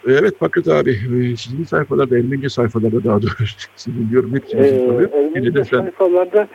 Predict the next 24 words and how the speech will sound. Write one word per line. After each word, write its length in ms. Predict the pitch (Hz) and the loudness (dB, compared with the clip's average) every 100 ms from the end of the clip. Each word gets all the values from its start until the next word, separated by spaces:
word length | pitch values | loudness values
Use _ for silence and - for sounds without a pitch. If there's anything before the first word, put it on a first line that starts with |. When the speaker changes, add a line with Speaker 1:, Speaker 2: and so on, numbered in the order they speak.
| - - _ | -20 -20 _
Speaker 2:
biliyorsun 400 | 220 196 120 165 | 2 4 2 2
Ermenice 480 | 165 165 170 165 165 147 | 2 2 0 0 0 2
sayfaların 600 | 165 156 170 156 160 156 - | 2 4 4 4 2 -6 -4
ilk 240 | 202 180 - | -4 -4 0
sayfası, 640 | 120 107 110 - 160 156 | 2 2 -2 -2 -4 -2
birinci 300 | 147 143 147 160 - | 0 0 -4 -4 0
sayfası 440 | 110 113 107 - 139 | 2 0 -6 -8 -2
genellikle, 680 | 127 127 143 139 - 139 165 - - - - | 2 2 0 -4 -2 -2 -2 -10 -20 -16 0
e, 420 | 139 127 123 123 117 | 2 4 4 2 0
günceldir. 680 | 135 147 139 156 127 110 135 - | 0 0 2 2 2 0 0 2
O 180 | 143 | 2
haftanın, 600 | 143 - - 131 151 147 117 | 2 -2 -4 -2 -2 -2 -2
e, 240 | 123 117 98 | 0 2 0
haberleri 680 | 123 113 113 104 101 120 156 - | -2 2 2 2 -2 -4 -2 0
çoğunlukla 580 | 170 147 117 - 123 | 2 2 -2 0 2
da 120 | 175 180 - - _ | 2 -4 -10 -20 _
Türkçe 360 | 202 190 - 120 | -12 -8 -6 -2
sayfalardan 680 | 131 117 - 120 113 139 202 - - | 0 0 2 2 0 -4 -8 -10 0
çevirdiği 560 | 156 143 147 - 165 151 - | 2 2 -2 0 0 0 -8
haberlerdir 800 | - 98 98 90 92 95 87 95 90 | -2 2 2 0 0 -2 -2 -10 -8
bunlar. 320 | 92 87 - - - - _ | -10 -4 -6 -6 -20 -20 _
Özgün 380 | 135 127 131 147 | -2 -2 -4 -8
habere 440 | 127 123 120 123 123 | -4 -4 -2 -6 -6
pek 140 | 127 | -8